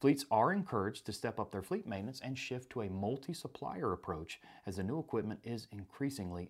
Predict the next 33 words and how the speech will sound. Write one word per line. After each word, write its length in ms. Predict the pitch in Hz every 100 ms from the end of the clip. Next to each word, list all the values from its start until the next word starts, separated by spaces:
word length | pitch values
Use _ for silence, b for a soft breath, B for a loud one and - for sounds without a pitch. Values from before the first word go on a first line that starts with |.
| -
difficult 480 | 92 - 87 80 -
to 80 | -
find. 380 | 123 92 - - B B B B -
With 180 | 160
high 180 | 123 139
prices 500 | 120 120 104 113 123
and 140 | 107 95
equipment 340 | 127 92 80
constraints 460 | 101 - 101 101 87
expected 500 | - - 131 98 -
to 140 | 101
continue, 480 | 80 82 143 98 98
maintaining 640 | 104 110 104 123 113 92 -
currently 460 | - 151 98 107 95 -
owned 320 | 147 175 127
equipment 460 | - 101 92 110 B B B B B
has 200 | 92 101
become 460 | 123 - 85 85 - _ -
paramount. 380 | 98 80 73 - _ B B B B
No 200 | 131 165
single 440 | 165 - 170 147 104
equipment 360 | 95 120 95
supplier 420 | - - 123 107 98
has 160 | 98
enough 300 | 101 107 -
product 420 | 110 123 104 85
available, 460 | 85 135 165 104 131
which 280 | 139 220 320
is 140 | 269
why 220 | 147 131
so 280 | 131 - 147
many 200 | 226 135
fleets 340 | 92 90 95